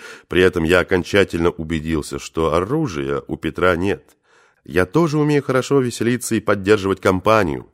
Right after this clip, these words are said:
однако сейчас не мог до конца расслабиться и получил гораздо меньше удовольствия,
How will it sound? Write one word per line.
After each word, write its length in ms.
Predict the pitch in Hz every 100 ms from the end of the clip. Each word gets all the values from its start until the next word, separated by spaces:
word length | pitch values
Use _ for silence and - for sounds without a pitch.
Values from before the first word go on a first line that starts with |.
| -
однако 380 | 82 73 85 82
сейчас 400 | 85 - 98 -
не 80 |
мог 200 | 98 110
до 60 | 90
конца 320 | 98 92 98
расслабиться 600 | 92 - 110 107 98 -
и 20 |
получил 380 | 90 101 98 110
гораздо 500 | 92 117 156 151 123
меньше 540 | 120 123 117 92 - -
удовольствия, 840 | 87 82 85 90 80 - 76 76